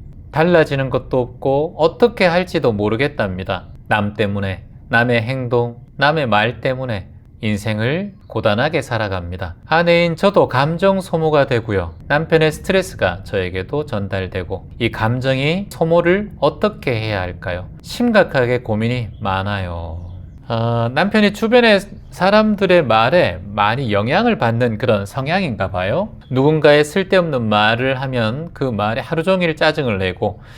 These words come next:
그걸 또 가족이 들어야 하고, 특히나 아내가 들어야 하고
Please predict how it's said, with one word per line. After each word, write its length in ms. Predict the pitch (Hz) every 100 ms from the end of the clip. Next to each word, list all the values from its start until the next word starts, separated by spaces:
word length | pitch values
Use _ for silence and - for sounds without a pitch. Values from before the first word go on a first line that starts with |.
| -
그걸 220 | - 170
또 100 | 165
가족이 520 | - - 208 214 156 -
들어야 420 | 185 160 104 92
하고, 400 | 92 - 85 - -
특히나 460 | 170 - 160 139
아내가 420 | 151 170 160 127 107
들어야 340 | 113 101 92
하고 420 | 90 - 156 202